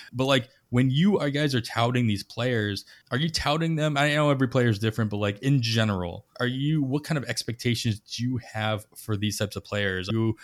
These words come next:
hoping to get major breakouts out of these guys? Are, are you looking at guys that have talent without role? Are you just looking for guys that are streamers possibly,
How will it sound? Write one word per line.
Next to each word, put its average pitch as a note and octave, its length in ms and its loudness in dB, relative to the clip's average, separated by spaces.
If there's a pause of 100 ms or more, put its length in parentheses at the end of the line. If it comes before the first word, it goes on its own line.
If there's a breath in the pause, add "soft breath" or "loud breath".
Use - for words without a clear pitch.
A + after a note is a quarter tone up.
(140 loud breath)
hoping C3 240 2
to B2 80 2
get A2+ 460 2 (100)
major G#2 240 0
breakouts C#3+ 420 2
out C3 80 4
of B2+ 60 2
these A#2+ 160 0
guys? A2+ 480 2
Are, G#2+ 240 -8
are G2+ 120 -6
you G#2+ 220 0
looking A#2+ 280 2
at G#2+ 180 0
guys G#2 260 -2
that G2 140 -6
have F#2 140 -4
talent G#2+ 400 -6
without F#2 300 -6
role? C3 380 -2 (240 loud breath)
Are G#2+ 80 -2
you A2 80 4
just B2+ 140 0
looking C3 240 0
for A#2 100 -8
guys A#2 240 2
that G#2+ 80 2
are G#2 220 -2 (280)
streamers E3 540 2
possibly, F3 720 -2